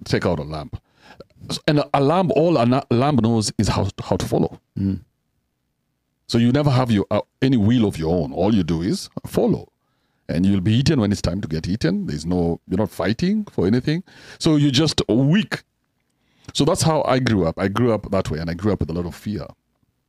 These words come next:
Speaker 1: Fear of the, of the unknown, fear of anything, fear of trying. Because I, I, I,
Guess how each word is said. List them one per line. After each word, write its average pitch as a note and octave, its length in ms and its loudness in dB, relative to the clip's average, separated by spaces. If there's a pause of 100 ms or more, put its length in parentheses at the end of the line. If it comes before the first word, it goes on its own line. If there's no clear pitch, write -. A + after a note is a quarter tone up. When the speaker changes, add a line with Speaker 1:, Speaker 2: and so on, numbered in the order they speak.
(720)
Speaker 1:
Fear G2+ 220 0
of F2 220 -4
the, E2+ 300 -6
of E2 140 -10
the E2+ 120 -4
unknown, F2+ 360 -2
fear G2+ 200 0
of E2 100 -4
anything, F#2 360 -6
fear - 160 -2
of D#2 140 -8
trying. A#2+ 400 -2 (920)
Because F#2+ 380 -2
I, - 220 -4
I, A#2 260 -2 (320)
I, A#2+ 100 0